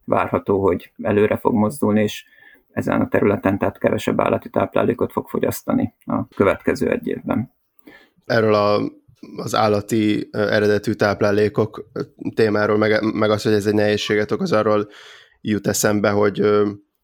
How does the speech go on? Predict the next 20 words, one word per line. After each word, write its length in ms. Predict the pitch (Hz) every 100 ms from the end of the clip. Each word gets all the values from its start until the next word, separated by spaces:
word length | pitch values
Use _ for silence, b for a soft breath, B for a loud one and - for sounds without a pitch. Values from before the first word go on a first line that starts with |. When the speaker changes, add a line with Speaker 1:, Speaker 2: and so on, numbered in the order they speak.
| _
Speaker 2:
nemrég, 400 | 110 101 104 98
ö, 180 | 104 101
olvastam 560 | 113 101 101 - 104 101
egy, 300 | 101 98 107
ö, 360 | 101 101 98 - -
egy 280 | 107 104 - -
ho-, 300 | 110 - 107
hosszú 240 | 104 113
cikket, 500 | - 110 - 107 104
ami 240 | 107 104
arról 320 | 104 104 101 101
szólt, 380 | - 104 110
hogy 160 | - 101
a 380 | 101 98 101 98 B B B B _
különböző 560 | - 101 95 101 107 101
ilyen, 440 | 104 101 101 101
ö, 300 | 101 101 104 107 -
hús, 520 | 107 98 - - -
ö, 120 | 107 101 _ 123 107 107
húspótló 920 | 117 - - 107 101 110 101 104